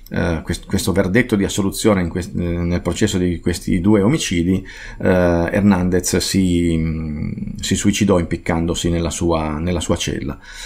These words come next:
Eh, Hernandez aveva ventisette anni e fu una tragedia che colpì molto,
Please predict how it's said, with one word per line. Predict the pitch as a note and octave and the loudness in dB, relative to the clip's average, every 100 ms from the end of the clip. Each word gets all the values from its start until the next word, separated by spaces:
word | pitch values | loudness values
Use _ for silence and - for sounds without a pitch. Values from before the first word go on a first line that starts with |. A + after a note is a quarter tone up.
| - - - | -16 -16 -4
Eh, | F#2 | 2
Hernandez | F2 F2 F2 F2 F#2 F#2+ G2+ G#2 - | 4 4 4 2 2 4 4 4 2
aveva | F#2 F#2 E2+ | 2 2 2
ventisette | G#2+ A2+ G2+ F#2 E2 A#2 | 2 2 0 -2 0 2
anni | F2 F2 E2 | 2 0 -4
e | D#2+ | -2
fu | F#2 | 0
una | F#2 | 0
tragedia | F2 G2+ F2 F#2 F#2 | 2 0 2 0 0
che | - - | 2 2
colpì | G#2 F#2+ - G#2 | 2 0 4 4
molto, | F#2 G2 F#2 - F#2 F2 | 6 4 2 0 0 0